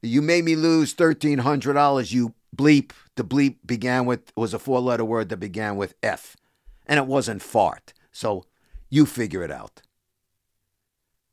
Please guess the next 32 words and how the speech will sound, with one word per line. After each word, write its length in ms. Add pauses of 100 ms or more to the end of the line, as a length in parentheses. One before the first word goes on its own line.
(380)
So 160
Beal 260
went 160
up 180
to 140
him, 420
uh, 180 (1080)
minor 460
altercation, 720
what 220
ha-, 260
what 180
have 240
you. 300 (320)
Um, 540 (220)
apparently 400
tapped 380
him 120
on 180
the 80
side 320
of 80
the 80
head, 300 (1800)
f-, 220
hit 180
his 120
hat 240
or 20
something. 300
Whatever. 280 (100)
Listen, 360